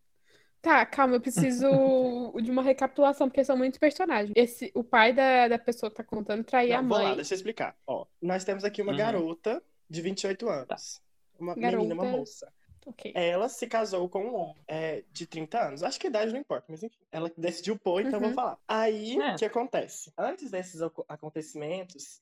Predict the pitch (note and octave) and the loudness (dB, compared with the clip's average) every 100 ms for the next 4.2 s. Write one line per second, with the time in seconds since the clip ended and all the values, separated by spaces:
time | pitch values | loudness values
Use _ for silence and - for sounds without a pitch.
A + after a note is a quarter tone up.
0 | - F#3+ A#3 B3 G#3 E3+ D#3 F3+ - G3 | -6 -4 -2 -2 0 0 0 -2 -2 -2
1 | F3+ F3 E3+ C#4+ G#3+ D#3+ D#3 A#3 _ G3+ | -2 -2 -2 -2 -2 -4 -4 -8 _ -2
2 | F#3 F3+ G3 B3 A3+ A#2 E3+ E3+ E3+ F3 | -2 -2 -6 -4 -4 -2 0 0 0 -2
3 | D#3+ C#3+ - A3 G#3+ C4 D#4 D4+ C4 B3 | -2 -2 -4 -6 -4 -4 -4 -4 -2 -4
4 | A#3+ F3+ | -4 -8